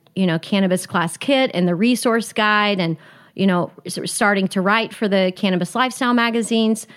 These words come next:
Like, I was like, "I know that I can make a difference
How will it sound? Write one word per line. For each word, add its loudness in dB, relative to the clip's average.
Like, -2
I 2
was 0
like, 0
"I 2
know 4
that 0
I 0
can -2
make 0
a 0
difference -2